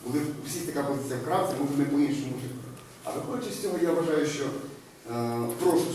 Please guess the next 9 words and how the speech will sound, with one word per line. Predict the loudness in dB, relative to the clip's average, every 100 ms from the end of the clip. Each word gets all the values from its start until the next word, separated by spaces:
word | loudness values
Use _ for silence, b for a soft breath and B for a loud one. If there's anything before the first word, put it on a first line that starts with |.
| -2
суд | -4 -4 -8 -10 -4
відмовити | 0 2 2 2 0 -2 -2 -4
у | -2
задоволенні | 0 2 4 4 2
клопотання. | -2 -4 -4 -4 -2
У | 4
разі, | 6 6
якщо | 4 2 -2
суд | -4